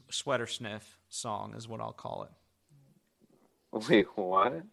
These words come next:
Speaker 1: Remember, he goes into the ocean and, and the girl takes his sweater, sniffs it, and
Speaker 2: Oh,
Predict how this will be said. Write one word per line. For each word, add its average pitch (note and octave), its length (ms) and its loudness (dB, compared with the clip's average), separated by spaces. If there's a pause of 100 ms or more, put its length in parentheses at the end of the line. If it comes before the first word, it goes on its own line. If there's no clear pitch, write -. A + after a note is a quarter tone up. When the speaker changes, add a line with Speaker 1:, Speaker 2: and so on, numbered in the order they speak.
(600)
Speaker 1:
Remember, E3 400 0
he F3 120 0
goes D#3+ 280 -2
into D#3+ 200 -8
the D3 160 0
ocean D#3 520 -2
and, C#3 260 -4
and B2 200 -6
the A#2+ 80 -4
girl B2 500 0
takes B2 320 -6 (240)
his B2+ 180 -6
sweater, A#2+ 420 0
sniffs A#2 480 -6
it, B2+ 240 0
and A2+ 420 -8
Speaker 2:
Oh, E3 840 12